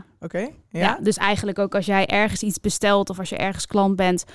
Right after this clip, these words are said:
Speaker 2: alles wat daar samenkomt.
Speaker 1: Oké, oké.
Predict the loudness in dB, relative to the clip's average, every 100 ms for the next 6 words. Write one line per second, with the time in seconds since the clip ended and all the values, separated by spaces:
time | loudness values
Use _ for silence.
0 | -20 -2 2 2 2 0 2 2 2 0
1 | -6 -10 -4 -4 -2 -4 -8 -12 -14 _
2 | _ _ _ _ -8 -4 -6 -8 _ _
3 | _ _ _ -8 -8